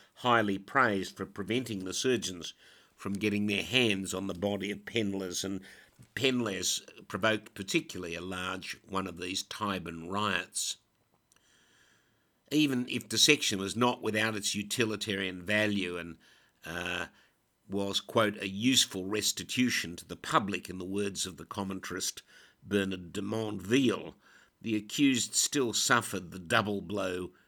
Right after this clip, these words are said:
to their dignity afforded by a post-mortem dissection. De Montville's book was an inquiry into the causes of the frequent executions at Tyburn, seventeen twenty-five.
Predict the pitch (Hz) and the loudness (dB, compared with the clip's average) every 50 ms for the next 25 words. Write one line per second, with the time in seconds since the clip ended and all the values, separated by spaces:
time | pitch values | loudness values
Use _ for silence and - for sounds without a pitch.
0 | _ - - - 98 101 98 98 87 80 - 117 98 104 104 98 98 - 92 92 | _ -10 -8 -4 -2 0 0 0 0 -2 -2 -2 -2 -2 -4 -4 -4 -6 -6 -6
1 | 92 - - 117 110 107 95 90 90 85 76 87 87 87 87 - - - 98 92 | -6 -2 0 2 2 2 0 -2 -6 -8 -6 -4 -4 -4 -4 -6 -6 -6 -6 -4
2 | 92 - - 92 85 90 95 - - 85 85 82 80 _ _ _ _ _ _ _ | -6 -6 -8 -8 -8 -8 -8 -10 -12 -12 -12 -14 -14 _ _ _ _ _ _ _
3 | - 87 - - - 117 113 113 - - - - - _ _ _ _ _ _ - | -10 -6 -4 0 0 0 0 0 -4 -8 -8 -10 -12 _ _ _ _ _ _ -20
4 | - - - - _ _ _ _ _ - 95 98 104 107 107 101 87 98 98 92 | -20 -20 -20 -20 _ _ _ _ _ -8 -4 -2 -2 -2 -2 -4 -4 -4 -4 -4
5 | 90 - 90 82 104 101 104 - 87 92 - 82 82 80 - - - 110 107 101 | -4 -6 -4 -4 -4 -4 -4 -6 -6 -6 -6 -8 -10 -12 -6 0 0 0 0 0
6 | 98 - 104 92 92 90 92 92 90 - - - - - - - - 117 110 107 | -4 -4 -4 -2 -2 -2 -4 -6 -8 -10 -12 -12 -12 -12 -6 0 2 4 4 4
7 | 104 98 - 95 90 - 98 87 80 98 - - - 113 104 101 104 95 95 92 | 2 0 -4 -6 -6 -8 -8 -8 -10 -12 -8 -2 -2 0 0 -2 -4 -8 -8 -8
8 | 92 82 - - - 90 85 - - 107 104 101 104 - - 90 87 - 87 85 | -8 -10 -8 -8 -8 -8 -8 -6 -4 -2 -2 -2 -2 -4 -6 -6 -8 -8 -8 -10
9 | - _ _ - - - _ _ - - 110 107 107 104 101 90 90 80 78 78 | -12 _ _ -20 -20 -20 _ _ -10 -4 -2 2 2 2 2 0 -4 -8 -10 -10
10 | 69 - - - 110 95 98 98 - - 87 87 90 95 95 - 95 92 90 82 | -10 -6 -4 -2 -2 -2 -4 -4 -6 -6 -6 -6 -8 -8 -10 -10 -10 -10 -10 -10
11 | - - 120 120 113 101 90 85 82 73 | -8 -4 -2 -2 -2 -2 -2 -4 -4 -6